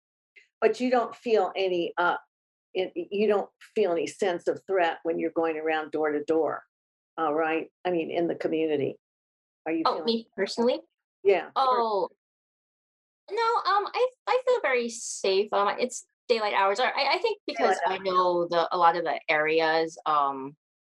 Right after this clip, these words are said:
Speaker 2: that I'm walking through, um, I, I, I feel safe as I'm doing that. Yeah,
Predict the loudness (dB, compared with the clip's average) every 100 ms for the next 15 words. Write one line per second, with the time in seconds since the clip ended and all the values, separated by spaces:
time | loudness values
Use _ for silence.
0 | _ _ _ _ -4 0 0 0 0 2
1 | 2 2 -2 -2 0 4 4 4 2 0
2 | 2 0 0 -4 -6 0 2 2 -2 0
3 | 0 0 -4 -10 _ -2 0 2 0 -2
4 | -2 -2 -4 -6 -2 -2 -2 -4